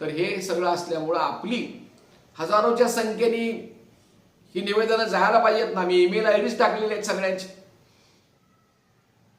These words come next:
मुख्य सचिवाचे टाकलेले आहेत, मुख्यमंत्र्यांचे टाकलेले आहेत, उपमुख्यमंत्र्यांचे टाकलेले आहेत, लेबर कमिशनरचे टाकलेले आहेत, सिंगल मॅडमचं टाकलेले आहेत. त्यांचा इनबॉक्स फुल झाला पाहिजे ना.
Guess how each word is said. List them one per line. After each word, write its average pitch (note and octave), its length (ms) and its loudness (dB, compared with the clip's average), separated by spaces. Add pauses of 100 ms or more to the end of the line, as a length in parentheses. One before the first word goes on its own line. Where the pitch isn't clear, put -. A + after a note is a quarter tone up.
(120)
मुख्य F#3 280 0
सचिवाचे G3 540 0
टाकलेले E3+ 480 2
आहेत, E3 160 4
मुख्यमंत्र्यांचे F#3 640 -4
टाकलेले D#3+ 480 -2
आहेत, D#3+ 120 0
उपमुख्यमंत्र्यांचे F3+ 840 -2
टाकलेले D#3 500 -4
आहेत, D#3 160 -4
लेबर E3+ 220 -2
कमिशनरचे F3+ 580 -4
टाकलेले D3 440 -4
आहेत, D3 200 -6 (1500)
सिंगल F#3+ 320 4
मॅडमचं G3 440 0
टाकलेले D#3+ 400 -2
आहेत. C#3 260 -6 (360)
त्यांचा F3+ 260 2
इनबॉक्स A3 420 2
फुल B3 240 -2
झाला A#3 220 6
पाहिजे F3+ 240 4
ना. - 120 0